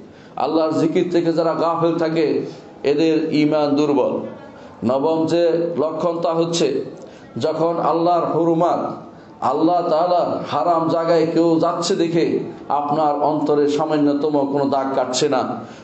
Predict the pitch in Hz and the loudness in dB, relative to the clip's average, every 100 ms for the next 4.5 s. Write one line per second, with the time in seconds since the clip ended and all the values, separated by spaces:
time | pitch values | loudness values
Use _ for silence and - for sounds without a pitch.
0 | - 127 175 180 170 160 165 156 139 - | -4 0 0 2 0 2 2 0 0 -4
1 | - - - 139 165 156 143 139 151 151 | -8 -14 -6 0 2 4 2 2 0 0
2 | 151 143 135 135 139 147 147 123 143 139 | 0 0 0 -2 2 4 4 2 0 0
3 | 147 143 139 139 139 131 131 127 127 123 | 0 0 2 2 4 4 2 2 2 2
4 | 117 113 123 - 101 | 2 2 2 2 -2